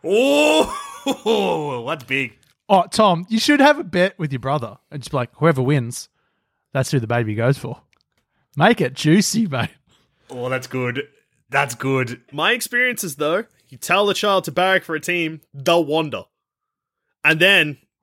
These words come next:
Speaker 3: sometimes that person grows up to an eighteen-year-old, uh, who has to wait for their dad's A C L to heal from a skateboarding accident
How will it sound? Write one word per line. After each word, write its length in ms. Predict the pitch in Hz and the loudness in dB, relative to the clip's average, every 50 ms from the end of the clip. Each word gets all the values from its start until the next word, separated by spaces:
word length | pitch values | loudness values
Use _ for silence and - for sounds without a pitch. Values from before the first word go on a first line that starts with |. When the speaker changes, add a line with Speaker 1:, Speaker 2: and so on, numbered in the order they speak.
| _ _ | _ _
Speaker 3:
sometimes 800 | _ - - - 165 170 170 - 196 180 175 170 156 123 - - - | _ -6 -4 -2 -2 -2 -2 -2 0 0 0 -2 -4 -6 -10 -12 -8
that 280 | - 131 135 139 - - _ _ _ _ _ _ _ _ _ _ _ _ | -4 -2 0 0 -2 -4 _ _ _ _ _ _ _ _ _ _ _ _
person 340 | - 151 151 143 - 156 131 | -2 0 0 0 0 -4 -6
grows 280 | 117 139 139 131 110 | -4 -2 -2 0 0
up 100 | 139 131 - | -2 -2 -2
to 140 | - 147 131 | -4 -4 -2
an 60 | 127 | 0
eighteen-year-old, 800 | 131 135 131 - 151 143 139 143 127 120 117 117 120 113 110 - - _ _ _ _ _ _ _ | 0 0 0 0 0 -2 0 -2 -2 -4 -2 -2 -2 -4 -6 -10 -18 _ _ _ _ _ _ _
uh, 220 | 123 127 127 127 110 | -4 -2 -2 -2 -2
who 120 | 117 135 | -2 -2
has 120 | 143 - - | -2 -2 -2
to 100 | - 135 | -4 -4
wait 280 | 113 131 135 135 - | -2 0 -2 -2 -2
for 80 | - 135 | -4 -4
their 160 | 123 123 117 - - - - _ | -4 -4 -4 -4 -6 -12 -8 _
dad's 520 | - 139 127 131 135 123 104 - - - - 127 | -2 0 2 2 0 -2 -4 -8 -12 -10 -6 -4
A 140 | 131 131 | -2 -2
C 200 | 117 - - 123 | -2 -2 -4 -2
L 200 | 120 127 131 131 | -2 0 0 -2
to 120 | - - 123 | -4 -6 -6
heal 240 | 113 120 120 117 110 | -4 -4 -2 -2 -4
from 160 | - 135 120 | -6 -10 -10
a 40 | 113 | -10
skateboarding 520 | - - 135 135 127 - 120 120 117 113 | -4 -2 -2 -2 -2 -6 -8 -10 -8 -6
accident 460 | 113 113 113 - - 123 120 123 123 | -6 -6 -6 -6 -10 -10 -10 -2 0